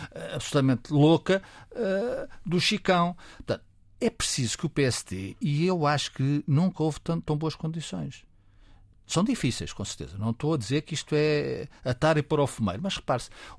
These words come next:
o desgaste do governo está aí, é natural. É natural, ou seja, eh, estes dois meses,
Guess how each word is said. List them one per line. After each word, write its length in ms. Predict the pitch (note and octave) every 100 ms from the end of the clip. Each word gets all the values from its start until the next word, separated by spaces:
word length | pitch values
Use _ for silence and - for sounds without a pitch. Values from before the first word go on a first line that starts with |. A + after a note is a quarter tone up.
| -
o 40 |
desgaste 400 | - - A#2+ -
do 120 | D3
governo 300 | A#2+ A2+ A#2+
está 160 | B2 F#3
aí, 340 | A3 C#3 B2+ -
é 120 | F#3+
natural. 520 | F3+ F3 F3 D3+ D2+ - - -
É 60 | A#3+
natural, 420 | G#3 - F#3+ F#3
ou 60 | D3+
seja, 320 | - B2 B2 - - - -
eh, 260 | E3+ E3+ -
estes 320 | B3+ G#3+ -
dois 220 | F3+ F3
meses, 500 | D3 C#3 B2+ - -